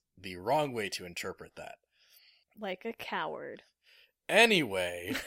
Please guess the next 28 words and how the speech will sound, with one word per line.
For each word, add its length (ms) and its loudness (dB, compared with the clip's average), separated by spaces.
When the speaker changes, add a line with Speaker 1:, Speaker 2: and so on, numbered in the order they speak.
Speaker 2:
<laughs> 480 -2
Speaker 1:
uh, 400 8
Disco 300 6
Elysium's 640 2
really 380 -6
cool. 480 -6
Uh, 400 2
it, 160 -8
it 80 -8
even 400 0
has 500 0
a 80 -2
thing 240 -10
called 280 -4
a 60 -2
thought 360 0
cabinet, 560 -2
where 640 0
y-, 80 -18
your 240 -6
inventory 920 0
is 460 -2
thoughts 360 0
that 140 -6
occur 280 -8
to 60 -10
your 160 -6
character. 600 -4